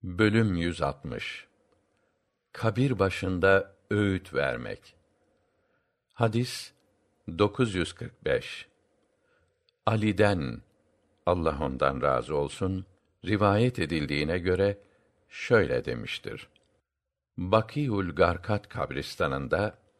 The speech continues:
bir cenazenin defni için bulunuyorduk. Bu arada Rasulullah sallallahu aleyhi ve sellem elinde baston olduğu halde yanımıza geldi, oturdu.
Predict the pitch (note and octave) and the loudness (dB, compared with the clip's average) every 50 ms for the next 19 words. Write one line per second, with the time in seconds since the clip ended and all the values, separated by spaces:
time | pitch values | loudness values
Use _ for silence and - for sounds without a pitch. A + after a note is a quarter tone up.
0 | _ _ _ _ - C3 C#3 A#2+ F#2+ F#2+ F#2+ F2 F2+ F2+ F2+ E2+ E2 F#2+ F#2+ G2+ | _ _ _ _ -4 -4 -4 -2 0 0 0 2 4 4 4 4 4 0 -2 0
1 | G#2 G2+ F2+ D#2+ F2 E2 - - F#2 E2+ C#2 B1+ - - C2+ C2 C2 A#1+ B1 C2+ | 0 -2 -2 -2 -2 -4 -4 -6 -6 -6 -6 -6 -8 -10 -8 -8 -8 -8 -8 -8
2 | B1 B1+ A#1+ A1+ A#1 G#1+ G#1 G#1 - - - _ - _ _ _ _ _ _ _ | -8 -6 -8 -6 -6 -6 -6 -6 -8 -12 -18 _ -20 _ _ _ _ _ _ _
3 | _ _ _ _ _ _ _ _ _ _ _ - B2 C#3 C#3 B2+ A#2 A2+ G#2 G#2+ | _ _ _ _ _ _ _ _ _ _ _ 2 6 6 6 8 6 4 4 4
4 | A2 A2 A2 - - _ _ _ _ _ _ _ _ _ _ _ _ _ - D#2+ | 2 0 0 -2 -10 _ _ _ _ _ _ _ _ _ _ _ _ _ -2 0
5 | G2+ G#2 G2+ - A2 G#2+ G#2 G#2+ G#2 G2+ A2+ A2+ A2+ - - F#2 D#2 D2+ D2+ D#2 | 0 2 2 2 0 0 0 0 0 0 -2 -2 -2 -4 -2 -4 -2 0 0 0
6 | D2+ D2 D#2+ F#2 G2 F#2 E2 D2+ C#2 C2+ C2 C2 D#2+ F#2+ E2 C#2+ C#2 B1+ B1 B1 | 0 0 0 0 -2 -2 0 2 2 2 2 2 0 -4 -2 -2 0 0 -2 -2
7 | - - C2+ B1 B1+ D2 E2+ G2 G2 G2+ G2+ - _ _ _ _ _ _ _ _ | -2 -2 -2 -2 -2 -2 -4 -4 -4 -4 -8 -8 _ _ _ _ _ _ _ _
8 | _ _ _ _ _ _ _ _ _ _ _ _ - A#2 A2+ G#2+ A2 A2 G#2+ G#2+ | _ _ _ _ _ _ _ _ _ _ _ _ 2 2 4 4 4 2 4 2
9 | G#2+ F#2+ E2 F2 E2 D#2+ - - - A#2+ A2 G#2 F2 C#2+ C#2+ C#2+ C#2 E2 E2+ F2+ | 2 2 2 0 -2 -2 -6 -10 -2 -2 -2 0 0 0 -2 -2 -2 -4 -4 -4
10 | F2 D#2+ E2+ D2+ D2 D2+ D#2+ D#2+ D#2+ D2 D2+ E2 E2 E2 D#2+ E2 D2+ E2 E2 D2+ | -4 -2 0 -2 -2 0 -2 -4 -2 0 -2 -2 0 -2 -4 -6 -2 0 -2 -2
11 | C2 C#2+ C#2 C2 B1+ B1+ A#1+ C#2 D2 D#2+ F2 F#2 - - _ _ _ - F2+ E2 | 0 0 0 0 0 -2 -4 -4 -4 -4 -4 -6 -8 -12 _ _ _ -4 -4 -4
12 | - - C#2+ A#1+ A#1+ A1+ A#1 A#1+ G#1 | -2 -4 -6 -6 -6 -6 -8 -10 -10